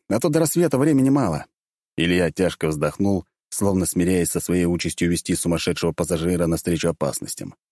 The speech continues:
Машина тронулась, оставляя позади территорию базы. Минут через двадцать езды по ночным тропкам мы добрались до того места, где мы с Жихаревым сворачивали на рыбалку.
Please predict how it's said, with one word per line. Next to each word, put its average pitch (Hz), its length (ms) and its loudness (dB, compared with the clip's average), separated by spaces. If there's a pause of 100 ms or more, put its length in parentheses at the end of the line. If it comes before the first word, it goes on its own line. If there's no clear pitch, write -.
(540)
Машина 160 360 2
тронулась, 120 520 2
оставляя 87 400 0
позади 82 420 -2
территорию 87 500 0
базы. 82 380 -4 (1120)
Минут 110 300 0
через 110 280 0
двадцать 104 420 0
езды 98 340 0
по 95 100 -4
ночным 95 420 0
тропкам 107 460 -2
мы 92 240 2
добрались 95 500 0
до 82 120 -2
того 85 240 0
места, 95 520 0 (380)
где 101 180 0
мы 131 220 2
с 110 40 -2
Жихаревым 104 680 0 (240)
сворачивали 131 720 0
на 120 140 2
рыбалку. 107 560 -4